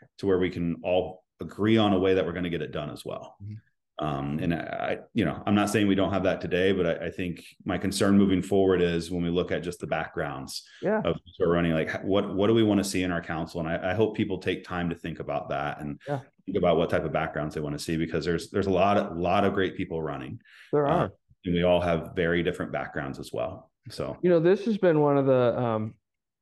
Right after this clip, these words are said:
Speaker 2: I don't know if this is, like, our third or fourth, uh, council election, third maybe. Um, I would say this is the most active and busiest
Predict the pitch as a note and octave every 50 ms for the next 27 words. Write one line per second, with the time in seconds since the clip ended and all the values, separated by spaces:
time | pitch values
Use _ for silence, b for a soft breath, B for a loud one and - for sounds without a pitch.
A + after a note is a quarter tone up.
0 | _ _ _ A2 A2 A2 B2+ B2+ A#2+ A2+ A2 - G#2 G2 - A2 G2 - G2+ G#2
1 | G2 G2 G2 F#2 - G#2+ A2+ A#2+ B2+ C#3 D3 D3 C#3+ A2+ G#2+ A2 - B2 B2+ C3
2 | C3+ C#3+ D3+ D3+ - - - _ _ _ _ _ _ C3 B2 A#2 A#2 A#2 A#2 -
3 | - C3+ B2+ C3 C3+ - - C#3+ C#3+ C#3+ D3 - - _ _ _ - B2 B2 B2+
4 | C3 C3+ C3+ - D#3 C#3+ D3 E3+ E3 - _ _ _ - C3 C#3 C#3+ D3 C#3+ C#3+
5 | C#3 - D#3+ F3 - _ _ _ _ _ _ _ _ _ _ - - A#2+ B2 B2
6 | B2+ B2 C#3 C#3 D#3 F#3+ G3+ F#3 G3 - F3 D3+ C#3+ C3+ C#3 C3+ C3+ C3+ B2 B2
7 | - A#2+ B2 A#2+ A2+ A2 - - - A#2 B2 B2+ B2+ - - E3 F3 F#3 G3+ G3
8 | G3+ _ _ _ _ - B2 B2 A#2 A#2 A#2 A#2 A2+ A2+ A#2+ - _ _ - B2
9 | B2+ C3+ C#3+ D3 D3+ C3+ A2 G#2+ G#2+ G2+ -